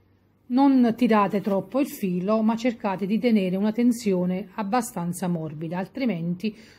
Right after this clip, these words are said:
non riuscirete ad entrare nelle barrette laterali dei punti che si vengono a formare. Fatta la nostra catenella di avvio,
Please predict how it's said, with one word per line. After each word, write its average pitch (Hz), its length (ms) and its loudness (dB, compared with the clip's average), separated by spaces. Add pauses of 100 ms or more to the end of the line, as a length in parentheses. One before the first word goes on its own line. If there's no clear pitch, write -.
non 262 180 4
riuscirete 208 720 2
ad 208 100 -2
entrare 180 520 0
nelle 214 280 0
barrette 202 420 -2
laterali 196 560 -4
dei 240 160 -2
punti 185 380 -4
che 247 140 -2
si 262 120 -4
vengono 170 520 -6
a 208 100 -6
formare. 151 680 -10 (500)
Fatta 233 680 0
la 220 120 -2
nostra 190 420 -2
catenella 185 500 -4
di 202 140 0
avvio, 208 760 0